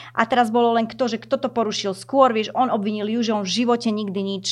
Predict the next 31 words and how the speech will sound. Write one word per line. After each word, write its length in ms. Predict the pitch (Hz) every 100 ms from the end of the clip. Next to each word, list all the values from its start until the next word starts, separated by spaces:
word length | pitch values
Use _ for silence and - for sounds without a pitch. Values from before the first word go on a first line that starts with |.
| - - - -
eh, 640 | 196 196 196 190 190 190
nepovedal 880 | 208 233 240 226 214 214 202 196 196
a 160 | - 165
neposlal 520 | 190 196 240 262 233
médiám. 560 | 226 220 214 214 196 202
Ona 160 | 214
zase 320 | 214 202 214
tvrdí, 280 | 185 185 170
že 180 | 156 175 156 - -
ona 240 | - 262 247
neposlala. 560 | 247 247 - 240 214
No 80 | 214
niekto 400 | 247 294 302 320
musel, 480 | 269 285 - 185 165
z 160 | 180 240
jednej 200 | 240 233
strany 360 | - 220 220
to 80 | 214
vyšlo 400 | 196 214 - 185
von. 400 | 165 160 247 392 - - - - -
Ehm, 640 | 202 202 202 202 208 208 -
a 60 | 208
tým, 160 | - 262
že 140 | 247
ona 140 | 240 233
písala 320 | 233 247 247
tie 80 | 233
články, 400 | - 233 233 226
no 80 | 226
tak, 320 | 226 -
eh, 60 | 247